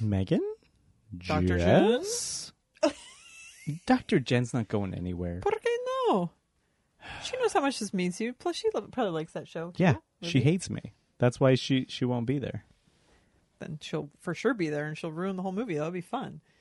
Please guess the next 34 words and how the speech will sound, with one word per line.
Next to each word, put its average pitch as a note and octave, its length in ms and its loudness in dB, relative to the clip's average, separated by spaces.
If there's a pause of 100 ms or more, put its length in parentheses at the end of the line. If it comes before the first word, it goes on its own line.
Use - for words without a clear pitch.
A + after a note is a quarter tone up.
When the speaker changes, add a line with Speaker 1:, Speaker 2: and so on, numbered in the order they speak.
(160)
Speaker 1:
Oh, - 220 -18
God, F2+ 180 -4
I F2 60 -6
wish. F2 220 -6
Speaker 2:
Must D4+ 420 2
miss. G3 640 4
<laughs> - 60 -14 (760)
And D#4+ 140 0
then C#4 80 0
she C#4+ 140 0
brings A3+ 320 6
her B3 100 2
laser G#3 320 6
pointer. B3 500 2
<laughs> F#3+ 1300 2 (720)
Okay. - 520 -6 (1080)
Um, G3 680 4 (160)
so C#4+ 160 0
this C#4 200 -2
whole E4 180 2
Y F3+ 220 6
stage E3 380 -2
thing E3 260 -4
and E3+ 160 -2
the F3 60 -6
fact F#3+ 260 -2
that E3 140 -4
Daniel D#3+ 600 -4
and D#3 160 -4
Allison D3+ 340 -4
were E3 80 -4
s-, - 280 -8
super D4+ 280 -4
frazzled, F#3 720 0